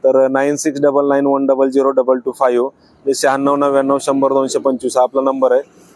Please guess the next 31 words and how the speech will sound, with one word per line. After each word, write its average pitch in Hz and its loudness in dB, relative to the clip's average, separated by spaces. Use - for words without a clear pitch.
तर 135 0
या 135 2
नंबरला 143 0
जरी 151 0
संपर्क 143 -2
साधला 139 0
तरी 139 -2
तुम्हाला 139 0
याची 135 -4
संपूर्ण 135 -4
माहिती 131 -4
घरबसल्या 131 0
WhatsApp-वर 127 -2
मिळेल 127 0
आणि 131 0
ऑनलाइन 135 0
बुकिंग 143 -2
जरी 143 0
केली 135 0
तरी 143 2
तुम्हाला 143 0
याची 139 -2
डिलिव्हरी 139 2
देखील 143 0
घरपोच 135 -2
मिळेल. 120 -2
तर, 135 2
अ, 135 0
सीझनची 160 0
गर्दी 160 2
टाळण्यासाठी 151 0